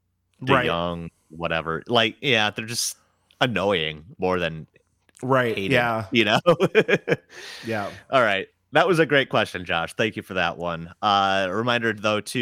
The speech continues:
Speaker 2: you, you can ask questions to us on Twitter, even if you're not a patron. That's, uh, the at M K E Tailgate account there.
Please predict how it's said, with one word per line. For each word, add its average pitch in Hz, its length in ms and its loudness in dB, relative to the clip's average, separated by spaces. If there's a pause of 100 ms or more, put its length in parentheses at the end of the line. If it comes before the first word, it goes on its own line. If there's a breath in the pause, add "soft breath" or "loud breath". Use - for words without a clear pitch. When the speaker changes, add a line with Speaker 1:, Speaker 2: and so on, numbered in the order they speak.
Speaker 2:
you, 104 420 -8
you 95 140 -12
can 104 120 -6
ask 85 400 -8
questions 92 480 -8
to 92 140 -10
us 85 100 -8
on 85 160 -8
Twitter, 143 400 -6 (300 loud breath)
even 95 160 -8
if 92 120 -8
you're 87 100 -8
not 78 160 -6
a - 20 -10
patron. 92 400 -8
That's, - 520 -8
uh, 78 100 -14 (180)
the 92 240 -8
at 90 240 -4
M 92 200 -8
K 87 160 -10
E 82 220 -10
Tailgate 82 520 -8
account 78 400 -12
there. 101 360 0